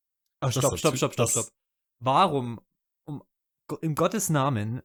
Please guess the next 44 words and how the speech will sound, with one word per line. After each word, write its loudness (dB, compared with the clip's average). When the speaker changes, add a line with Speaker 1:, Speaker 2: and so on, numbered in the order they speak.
Speaker 1:
kommt 0
am 2
Ende 0
Naruto -2
und -2
muss 0
noch -4
diese -6
blöde 0
Fähigkeit -4
einsetzen? -8
Das -6
fand -4
ich -2
echt 2
Speaker 2:
<laughs> 2
Speaker 1:
so 0
kacke. -4
Das 2
fand 8
ich 6
so 2
daneben. 4
Speaker 2:
<laughs> 2
Weil 6
er 8
sie 6
Speaker 1:
Holy 6
Speaker 2:
davor 4
Speaker 1:
shit. -2
Speaker 2:
doch -4
geübt -4
hat. -2
Speaker 1:
Ja, 0
aber 0
das, -4
nee, 0
das, -6
das -8
ging -8
gar -8
nicht, -12
finde -8
ich. -16